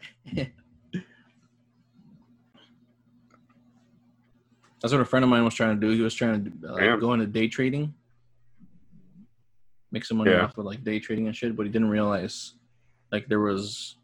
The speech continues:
Speaker 1: a limit to how much money you had to, to move each day to be considered a day trader to be allowed to, like, buy and sell in the same day.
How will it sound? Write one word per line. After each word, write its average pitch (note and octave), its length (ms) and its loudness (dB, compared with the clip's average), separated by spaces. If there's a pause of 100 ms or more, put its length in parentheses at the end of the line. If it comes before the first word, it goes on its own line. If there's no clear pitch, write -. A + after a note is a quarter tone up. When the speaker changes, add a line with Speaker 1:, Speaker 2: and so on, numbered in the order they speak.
(220)
Speaker 1:
a G2+ 80 0
limit G#2+ 380 2
to G#2+ 100 -4
how G#2+ 80 0
much G#2 200 -6
money G#2+ 160 0
you G#2+ 60 0
had G2 140 -6
to, F#2 400 -4
to - 140 -4
move G#2 260 0
each G#2 220 -6
day G2+ 220 -2
to - 160 -12
be - 80 -12
considered F#2+ 580 -8 (160)
a A2 40 -4
day G2+ 180 -2
trader G#2+ 400 -2
to - 120 -10
be G#2 100 -4
allowed G#2+ 440 0 (640)
to, B2+ 100 0
like, G#2+ 200 -2
buy G#2+ 220 4
and G#2+ 140 0
sell G#2+ 220 2
in G#2 60 0
the G2 60 -4
same G2+ 240 -4
day. A2+ 300 -2